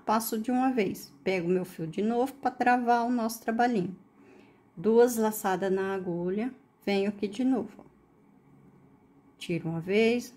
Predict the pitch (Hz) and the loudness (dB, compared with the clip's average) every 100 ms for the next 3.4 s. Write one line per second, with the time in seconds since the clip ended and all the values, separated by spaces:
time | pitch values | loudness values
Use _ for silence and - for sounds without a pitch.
0 | - 180 180 175 190 220 240 233 226 240 | -12 -6 -6 -2 0 2 0 -4 -2 0
1 | 240 240 190 - - - _ _ _ - | 0 0 -4 -6 -8 -18 _ _ _ -20
2 | - - 320 262 226 220 196 190 190 - | -20 -4 2 4 4 0 0 2 0 0
3 | 175 185 208 | 0 0 -2